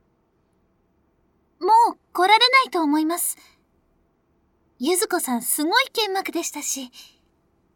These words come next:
金剛寺さんに即追い出されてましたし。うちのお店にはあんな筋骨隆々のおじさん。いや、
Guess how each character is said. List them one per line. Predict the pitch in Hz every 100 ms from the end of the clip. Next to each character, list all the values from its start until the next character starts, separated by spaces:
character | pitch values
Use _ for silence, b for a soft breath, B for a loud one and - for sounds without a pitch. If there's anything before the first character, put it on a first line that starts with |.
| _ _ _ _ _ _ _ _ _ _ _ _ _ _ _ _ _ _ _ _ _ _ _ _ _ _ -
金 | 403 453
剛 | 427 339
寺 | - 240
さ | 226
ん | 214
に |
即 | 208 - 480 - 508
追 | 311
い |
出 | 311 349
さ | 440
れ | 480
て | 392
ま | 359
し | -
た | 359
し。 | - 302 254 B B B _ _ _ _ _ _ _ _ _ _ _ _ _ _ _ _ _ _ _ _ -
う | 269
ち | 262 370
の | 381 392
お |
店 | 403 427 427
に | 415
は | 233 -
あ | - 247
ん |
な | 403 453 480 -
筋 | 381 508 508
骨 | 381
隆 | - 269
々 |
の | 247 415 480 523 539 539 480
お |
じ | 480
さ | -
ん。 | 539 _ _ _ _ _ _ _ _ _ _ _ _ _ _ _ _
い |
や、 | -